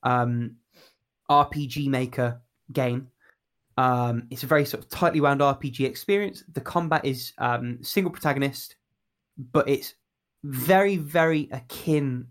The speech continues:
to the Super Mario R P G games like Superstar Saga, Bowser's Inside Story, that kind of thing, where there's timing-based attacks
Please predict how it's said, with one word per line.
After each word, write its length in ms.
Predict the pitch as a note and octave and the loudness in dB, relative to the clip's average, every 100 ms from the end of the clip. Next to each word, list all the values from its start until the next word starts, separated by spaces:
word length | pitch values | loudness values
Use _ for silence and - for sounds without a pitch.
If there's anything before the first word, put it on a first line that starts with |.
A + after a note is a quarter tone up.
| - | -14
to 260 | - C#3+ B2+ | -10 -6 0
the 600 | C3+ C3 B2+ B2 B2 B2 | 2 4 4 2 -2 -6
Super 300 | - D#3+ D3 | -8 -4 0
Mario 260 | C#3 C3 B2+ | 2 4 4
R 180 | B2+ B2+ | 2 0
P 160 | C3 | -6
G 300 | B2 B2+ B2 - _ _ _ _ - | -4 -4 -4 -12 _ _ _ _ 0
games 240 | C3 B2 | 2 2
like 100 | B2+ | -2
Superstar 420 | - C3+ - B2 | -2 -4 0 -2
Saga, 640 | B2 B2 A#2+ A#2+ A#2 A2+ A2+ | 2 2 4 2 0 -2 -4
Bowser's 240 | A#2+ B2 B2 | -6 -6 -6
Inside 220 | A#2+ A#2+ | -8 -8
Story, 140 | - B2 | -4 -2
that 160 | B2 | 0
kind 160 | - A#2+ | 0 -2
of 60 | |
thing, 200 | A#2+ B2 - - _ | -2 -6 -8 -20 _
where 340 | B2+ C3 B2 B2 | 2 4 4 0
there's 180 | C3 A#2+ | -4 -6
timing-based 1120 | - - C#3+ C#3+ C3+ B2 B2+ B2+ B2 - - _ _ _ _ _ _ _ - | -6 0 2 4 2 0 0 0 -4 -12 -16 _ _ _ _ _ _ _ -12
attacks 520 | B2 D#3 F3 - - | -6 -2 -4 -4 -14